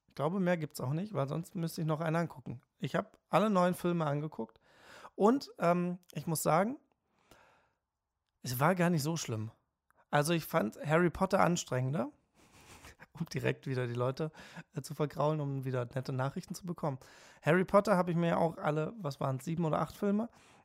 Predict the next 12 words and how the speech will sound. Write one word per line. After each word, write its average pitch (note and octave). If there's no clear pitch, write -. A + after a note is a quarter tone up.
ähm, D#3+
vorletztes F3+
Jahr F#3
an E3+
Weihnachten F#3
reingezogen. G3+
Ähm, D#3
das D3
fand F#3
ich -
anstrengender G#3
als D#3